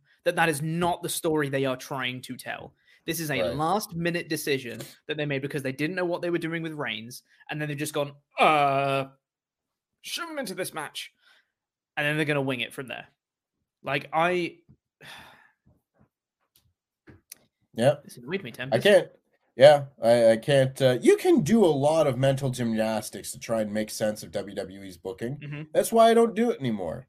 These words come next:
Speaker 2: That's why I'm not as enthused on SmackDown and N X T podcasts, because I don't want to think about what they're doing.
Speaker 1: Yeah.
Speaker 2: Thinking about W W E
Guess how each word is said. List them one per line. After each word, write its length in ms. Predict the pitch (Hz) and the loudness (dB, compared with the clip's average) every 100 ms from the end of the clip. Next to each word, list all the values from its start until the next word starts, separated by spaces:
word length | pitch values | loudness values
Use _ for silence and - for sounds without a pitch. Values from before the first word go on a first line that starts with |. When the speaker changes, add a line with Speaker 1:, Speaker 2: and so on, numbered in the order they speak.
| _ | _
Speaker 2:
That's 120 | - 117 | -12 2
why 180 | 190 | 8
I'm 80 | 190 | 8
not 180 | 202 202 | 8 4
as 120 | 185 | 2
enthused 720 | 175 151 156 156 165 180 165 | -2 -4 0 4 4 4 0
on 220 | 160 151 | 0 0
SmackDown 560 | 139 156 151 151 156 151 | -4 -4 -4 0 0 0
and 100 | 143 | 0
N 120 | 143 | -2
X 180 | 147 143 | -2 -6
T 160 | 160 160 | -6 -2
podcasts, 640 | 156 151 151 156 170 - | 0 -2 -2 -4 -4 -6
because 260 | 131 170 160 | -6 -4 -2
I 60 | |
don't 200 | 170 190 | -2 -4
want 340 | 160 170 180 175 | -4 0 0 -2
to 80 | 175 | -6
think 380 | - - 190 170 | -8 -6 -2 0
about 260 | 123 104 | 0 -2
what 160 | 87 87 | -4 -10
they're 120 | 78 | -12
doing. 300 | 78 80 57 _ _ _ _ - | -16 -18 -18 _ _ _ _ -6
Speaker 1:
Yeah. 120 | 135 | -2
Speaker 2:
Thinking 360 | 277 277 233 170 | 0 0 -2 2
about 280 | 147 139 | 4 4
W 260 | 139 143 139 | 4 -2 0
W 380 | 135 127 139 156 | 0 0 -2 -2
E 320 | 139 117 113 | -2 -2 -4